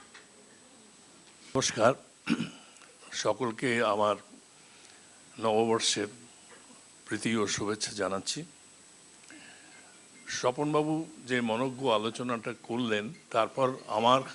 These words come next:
খুব একটা কিছু বেশি বলার নেই। আহ, আমি খালি এই যে দেশ কাল, এটা নিয়ে ভাবছিলাম।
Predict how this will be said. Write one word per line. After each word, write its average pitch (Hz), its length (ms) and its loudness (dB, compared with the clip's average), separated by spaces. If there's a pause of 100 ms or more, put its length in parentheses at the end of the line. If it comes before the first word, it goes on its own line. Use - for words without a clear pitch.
খুব 123 280 -2
একটা 135 260 0
কিছু 135 480 -6
বেশি 123 420 -2 (100)
বলার 104 320 4
নেই। 113 500 -2 (2000)
আহ, 101 340 -2 (920)
আমি 139 180 -2
খালি 156 420 0 (1900)
এই 131 120 -2
যে 123 100 0
দেশ 135 460 -2
কাল, 110 520 0 (1300)
এটা 135 160 -6
নিয়ে 165 160 -4
ভাবছিলাম। 110 760 0